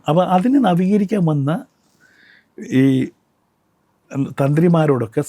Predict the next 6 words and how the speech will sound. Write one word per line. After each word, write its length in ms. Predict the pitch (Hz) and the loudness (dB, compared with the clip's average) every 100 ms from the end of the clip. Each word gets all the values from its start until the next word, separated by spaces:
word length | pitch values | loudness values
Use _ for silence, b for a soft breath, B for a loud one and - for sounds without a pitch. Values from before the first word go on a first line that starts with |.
| 131 | -6
സംസാരിച്ചിട്ടാണ് 840 | 139 135 151 139 - - 110 110 107 _ b b _ | -10 -4 -4 -4 -6 -10 -8 -8 -10 _ b b _
ഹിന്ദു 300 | - 156 165 175 | 0 0 2 0
മതധർമ്മം 520 | 131 135 131 110 101 120 | 0 -4 -6 -6 -8 -8
ഈ 20 | 110 | -6
മനുഷ്യൻ 240 | 107 - 110 | -6 -8 -10
പഠിക്കുന്നത്. 460 | 101 - - - | -16 -20 -20 -20